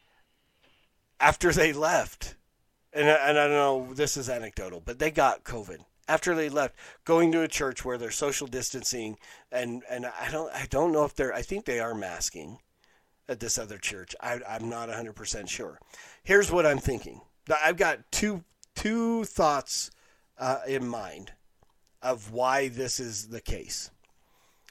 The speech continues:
I'm not a scientist. I don't get, I don't have any grant money to do the test on this and do the, the, uh, um, studies on this, but somebody should.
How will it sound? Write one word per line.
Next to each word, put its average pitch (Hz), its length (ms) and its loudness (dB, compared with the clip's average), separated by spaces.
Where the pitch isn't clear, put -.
I'm 139 180 -2
not 147 160 6
a 147 60 0
scientist. 160 600 4
I 127 140 0
don't 139 220 -2
get, 139 200 -6
I 131 100 0
don't 147 240 2
have 147 220 0
any 147 140 -2
grant 151 320 4
money 147 240 2
to 135 100 -8
do 143 160 -6
the 131 140 -8
test 151 340 0
on 147 200 0
this 143 240 -2
and 120 140 -8
do 135 160 -6
the, 127 220 -8
the, 123 340 -8
uh, 98 240 -8
um, 104 400 -12
studies 160 520 2
on 151 200 4
this, 156 220 0
but - 180 -10
somebody 170 420 2
should. 120 300 -4